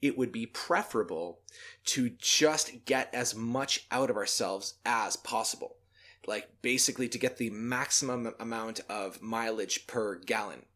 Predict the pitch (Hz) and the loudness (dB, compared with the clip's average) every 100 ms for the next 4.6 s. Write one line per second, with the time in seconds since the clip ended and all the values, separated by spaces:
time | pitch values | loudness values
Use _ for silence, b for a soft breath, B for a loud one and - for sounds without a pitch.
0 | _ - 104 - 113 85 - - 104 - | _ -8 -6 -2 -2 -2 -6 -6 -4 -6
1 | - B B B B B B B 135 131 | -10 B B B B B B B 2 4
2 | 127 123 - _ _ _ - 127 139 151 | 2 -2 -8 _ _ _ -6 2 4 4
3 | 175 180 160 - - 131 127 - 117 - | 4 4 4 0 -2 0 2 0 -4 -4
4 | - - 160 165 123 - | -6 4 8 8 6 0